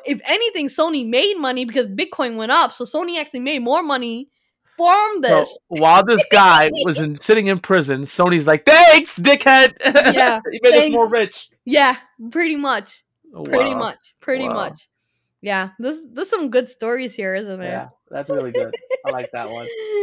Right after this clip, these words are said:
Speaker 1: Oh,
Speaker 2: I like
Speaker 1: okay.
Speaker 2: that one.
Speaker 1: All right.
Speaker 2: <laughs>
Speaker 1: Um, so another thing with, um, we're, we're jumping back between to Apple. Sorry, I have my stories all over the place. Apple, iPhone users, we talked about this earlier. You can now, um,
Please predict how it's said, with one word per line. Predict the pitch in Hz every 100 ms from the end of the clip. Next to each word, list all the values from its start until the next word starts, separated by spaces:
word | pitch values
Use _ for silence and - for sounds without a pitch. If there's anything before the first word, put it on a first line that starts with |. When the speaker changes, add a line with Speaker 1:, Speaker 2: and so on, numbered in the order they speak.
| 392 370 -
Speaker 1:
Oh, | 277 269 254 240
Speaker 2:
I | 226
like | 226
Speaker 1:
okay. | 196
Speaker 2:
that | - -
one. | - _ _ _ _ -
Speaker 1:
All | -
right. | - 185 190 -
Speaker 2:
<laughs> | 571 427 _ _ _ _ _ -
Speaker 1:
Um, | 233 247 226 220
so | - 262 247 220
another | 277 294 302 302
thing | 285 269 262 240
with, | 233 226
um, | - 208 190 185
we're, | 208 226
we're | 202 214 214
jumping | 202 202 196 190
back | 185 185 -
between | 180 190 180 190
to | 165
Apple. | 165 165 175 175
Sorry, | 175 170 170 165
I |
have | 180 180
my | 185 180
stories | - 185 190
all | 185
over | 202 196
the | 190
place. | 202 196 _ _ _ _
Apple, | - 269 277 190 -
iPhone | 277 339 - 302 277
users, | 262 220 175 196
we | 208
talked | 262 254
about | 262 262
this | 254 247
earlier. | 240 247 214 170
You | 202 220 277
can | 294 311 233
now, | 208 226 240 262
um, | 226 220 190 165 117